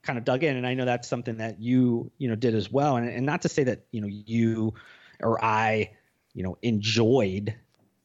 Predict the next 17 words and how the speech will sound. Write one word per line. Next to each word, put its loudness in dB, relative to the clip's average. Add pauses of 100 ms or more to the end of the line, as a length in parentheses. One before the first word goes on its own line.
(120)
or 0
anybody 0
enjoys -4
going -4 (140)
through -2
those 0
things, -6
but -2
it -4
goes 2
back -2
to -4
that -4
point -6
of -6
needing 0
to, -4